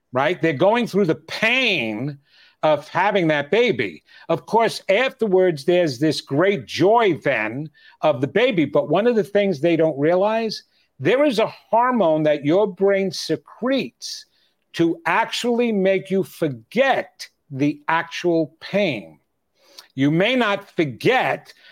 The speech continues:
the circumstances that you went through, but you can never relive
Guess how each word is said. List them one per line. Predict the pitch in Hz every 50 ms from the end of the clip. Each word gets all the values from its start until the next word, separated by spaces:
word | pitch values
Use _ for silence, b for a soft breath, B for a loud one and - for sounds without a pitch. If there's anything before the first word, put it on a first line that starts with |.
| b b
the | b 143
circumstances | 143 - - 190 233 - 247 226 190 - - 170 160 147 135 - 143 131 110
that | 139 139 127 120
you | 127 123
went | 113 123 208 277 294 277 -
through, | - 143 139 123 113 110 123 143 - _ _ _ _ _ _ -
but | 156 151 143 143
you | 170 165
can | 160 - - 156 151 143 147 147 151
never | 170 180 185 190 240 247 233 233 - -
relive | 202 226 226 208 202 185 180 165 135 123 120 123